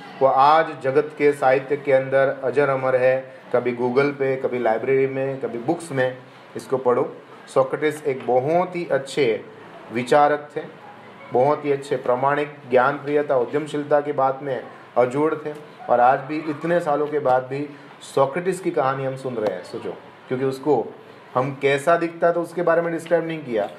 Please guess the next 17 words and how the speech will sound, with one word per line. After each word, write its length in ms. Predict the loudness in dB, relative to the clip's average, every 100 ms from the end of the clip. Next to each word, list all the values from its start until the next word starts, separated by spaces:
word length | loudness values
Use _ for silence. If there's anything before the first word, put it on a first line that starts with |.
| -16 -10
उसके 200 | -2 -2
विचार 520 | -2 0 4 6 4
कैसे 300 | 0 -4 -4
हैं 80 | -4
ना, 80 | -4
उसको 260 | -4 -4
डिस्क्राइब 420 | -4 -4 -4 -4 -4
कर 100 | -6
रहे 140 | -6
हैं। 80 | -10 -14 -20 -20 -2 0
हमेशा 300 | 0 0 -2
उत्तम 380 | -2 -6 0 0
विचार 520 | 0 2 4 4 4
से 300 | -2 -4 -4
उत्तम 240 | -6 -2 0
वाणी 400 | 2 0 -2 -2
आएगी 360 | -2 -2 -6